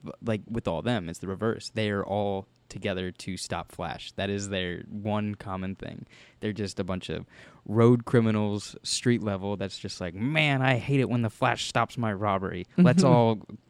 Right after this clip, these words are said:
Speaker 1: start a club." And it's like, yeah, it's, uh, it's still
Speaker 2: We'll meet on Tuesdays.
Speaker 1: Yeah, like, that's, like, the comic book. And they meet in a bar, and it's like they're just sitting around having drinks, planning their next, like, robbery, and it's like, "Okay, well, the Flash is gonna come. How are we gonna stop him?"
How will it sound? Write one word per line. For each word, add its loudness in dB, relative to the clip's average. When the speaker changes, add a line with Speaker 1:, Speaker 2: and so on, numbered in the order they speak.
Speaker 1:
start -2
a -2
club." -6
And -8
it's -12
like, -8
yeah, 0
it's, -4
uh, -2
it's -4
still 0
Speaker 2:
We'll 0
meet 4
on 2
Tuesdays. -2
Speaker 1:
Yeah, 6
like, -2
that's, -2
like, 2
the -2
comic -2
book. -4
And 0
they 4
meet 0
in -2
a -2
bar, 2
and 0
it's -2
like -2
they're 0
just -2
sitting -2
around 2
having 0
drinks, -4
planning 0
their 0
next, -4
like, -2
robbery, 0
and -4
it's -8
like, -10
"Okay, -4
well, -4
the -4
Flash 0
is -2
gonna -4
come. 0
How -2
are 2
we 0
gonna 0
stop 0
him?" -10